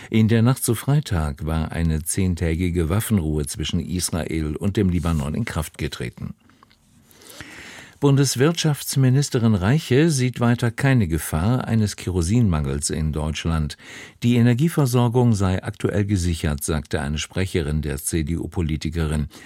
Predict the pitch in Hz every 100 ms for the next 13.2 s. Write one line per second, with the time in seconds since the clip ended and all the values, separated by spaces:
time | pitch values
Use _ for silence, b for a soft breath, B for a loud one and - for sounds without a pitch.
0 | B B 101 95 120 120 113 107 92 98
1 | 120 120 104 101 101 90 80 85 80 87
2 | 90 110 107 98 104 - - 92 - 90
3 | 95 92 107 95 87 87 - 95 - -
4 | - B B B - 123 117 143 160 95
5 | 71 - 95 85 82 82 85 82 98 95
6 | 92 85 82 87 82 82 85 82 - 78
7 | 92 87 113 98 95 - 104 98 101 113
8 | 117 B B B 113 92 101 95 92 113
9 | 120 127 113 107 90 95 92 - 110 90
10 | 101 101 98 98 - 113 131 120 110 98
11 | 78 71 - - - 85 90 90 - 95
12 | 92 - - 85 80 80 76 87 82 78
13 | 76 73